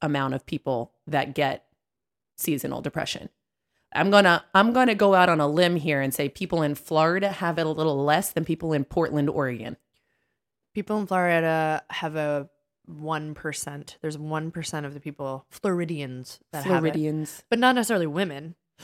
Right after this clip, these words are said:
Speaker 1: No, no, no.
Speaker 2: Are you
Speaker 1: just
Speaker 2: talking about women?
Speaker 1: No, I'm just talking in general. Than
Speaker 2: Okay.
Speaker 1: people in Portland where it's raining every
Speaker 2: Yeah.
Speaker 1: day. And,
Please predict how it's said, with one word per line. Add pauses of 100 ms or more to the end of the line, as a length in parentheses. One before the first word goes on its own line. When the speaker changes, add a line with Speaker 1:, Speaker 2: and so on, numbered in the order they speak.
Speaker 1:
No,
no,
no.
Speaker 2:
Are
you
Speaker 1:
just
Speaker 2:
talking
about
women?
Speaker 1:
No,
I'm
just
talking
in
general.
Than
Speaker 2:
Okay.
Speaker 1:
people
in
Portland
where
it's
raining
every
Speaker 2:
Yeah.
Speaker 1:
day.
And,